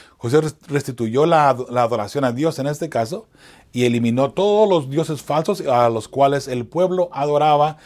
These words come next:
Ya miramos todos esos dioses, ¿verdad? Ah, incluyendo a Moloch, inclu-, incluyendo a la diosa Acera, entre otros más ah, astros que se adoraban también, ¿verdad? Así es que muy buen liderazgo de parte de Josías y alabado sea el nombre de Jehová,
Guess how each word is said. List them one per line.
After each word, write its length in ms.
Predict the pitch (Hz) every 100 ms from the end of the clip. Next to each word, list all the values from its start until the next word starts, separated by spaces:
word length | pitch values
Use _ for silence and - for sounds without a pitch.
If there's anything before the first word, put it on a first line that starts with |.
| - - -
Ya 320 | 120 120 120
miramos 500 | 120 123 120 123 -
todos 260 | 123 120 117
esos 200 | 123 113
dioses, 340 | 127 139 143
¿verdad? 340 | 139 135 165 - - - _
Ah, 160 | 113
incluyendo 380 | 107 113 117 110
a 60 | 104
Moloch, 440 | 107 147 175 165
inclu-, 300 | 123 107 107
incluyendo 480 | 104 107 107 104 98
a 40 |
la 80 | 95
diosa 180 | 92 101
Acera, 460 | 101 156 156 160 - _ _ _
entre 580 | - 104 92 101 101 98
otros 320 | - 110 110 107
más 460 | 110 98 - - _ _ _ _ -
ah, 140 | 95 - -
astros 480 | 131 127 - 120
que 140 | - 101
se 100 | -
adoraban 460 | 95 92 92 90
también, 380 | 82 78 69 64
¿verdad? 280 | 71 95 123
Así 220 | 113 104 147
es 120 | 143
que 160 | 185 - - _
muy 140 | 147
buen 180 | 185 190
liderazgo 440 | 180 160 147 147 147
de 80 |
parte 280 | 120 135 127
de 100 | 123
Josías 460 | 117 135 185 202 151
y 140 | 135
alabado 300 | 110 104 120
sea 80 | 123
el 60 | 127
nombre 120 | 131
de 60 | 135
Jehová, 260 | 151 190